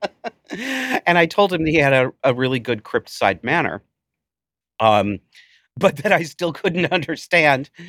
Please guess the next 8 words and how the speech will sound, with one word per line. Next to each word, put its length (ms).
why 280
this 260
was 160
going 240
on. 180
So 280
this 240
is, 260